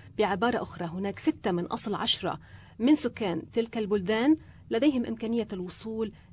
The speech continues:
إلى الإنترنت بشكل أسرع. آه، هذا يمكن بالتالي أن يسهل، آه، التقدم في مجال التنمية من خلال، آه، أمور عدة، من بينها تطبب عن بعد أو الحوكمة الإلكترونية،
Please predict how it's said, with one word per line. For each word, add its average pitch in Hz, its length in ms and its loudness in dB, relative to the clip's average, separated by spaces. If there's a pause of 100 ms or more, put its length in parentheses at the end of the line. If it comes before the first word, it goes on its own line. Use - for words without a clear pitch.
إلى 254 200 2
الإنترنت 233 640 -2
بشكل 202 520 -6
أسرع. - 280 -4 (640)
آه، 240 300 10 (160)
هذا 294 180 4
يمكن 302 420 6
بالتالي 247 400 2
أن 233 360 0
يسهل، 226 680 0 (420)
آه، 185 440 -2
التقدم 202 480 0
في 220 160 -2
مجال 208 260 2
التنمية 240 680 4
من 240 240 2
خلال، 233 680 2 (320)
آه، 196 240 2
أمور 226 280 6
عدة، 214 320 4
من 208 180 2
بينها 202 500 0 (320)
تطبب 190 400 0
عن 170 360 0
بعد 240 520 4
أو 185 200 0
الحوكمة 196 480 -2
الإلكترونية، 233 880 4